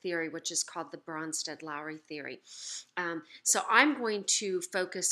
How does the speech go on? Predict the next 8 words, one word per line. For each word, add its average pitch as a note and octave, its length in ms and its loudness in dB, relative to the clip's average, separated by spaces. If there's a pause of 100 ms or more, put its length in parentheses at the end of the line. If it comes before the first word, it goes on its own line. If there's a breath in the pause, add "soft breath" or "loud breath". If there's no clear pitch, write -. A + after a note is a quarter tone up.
on F3 200 -2
that D#3+ 160 0
hydroxide D#3+ 760 -4
ion, D#3 400 -4 (340 loud breath)
and G3+ 280 0
an G3+ 120 2
Arrhenius G3 800 0
base E3 540 0